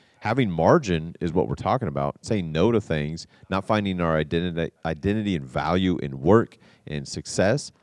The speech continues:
that is a large part of it. Settling in to know who I am in Christ and being okay to, like, I shut it down. Time off.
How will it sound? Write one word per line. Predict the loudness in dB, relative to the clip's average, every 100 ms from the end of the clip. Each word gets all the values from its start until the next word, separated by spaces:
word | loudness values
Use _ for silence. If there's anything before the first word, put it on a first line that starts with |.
| _
that | -6 -4 -4
is | -4
a |
large | 4 4 4
part | 0 -2
of | -2
it. | -6
Settling | 0 0 2 0 0
in | -2
to | -4 -4
know | -2
who | 0 0
I | 0
am | -2
in | -4
Christ | -2 0 0 -2
and | -8 -4
being | -2
okay | -2 -2 -2
to, | 0
like, | -4 -6 _ _
I | -4
shut | 4 4
it | 6
down. | 2 0 -4 -10 _ _ _ _ _
Time | -4 0
off. | 2 0 -2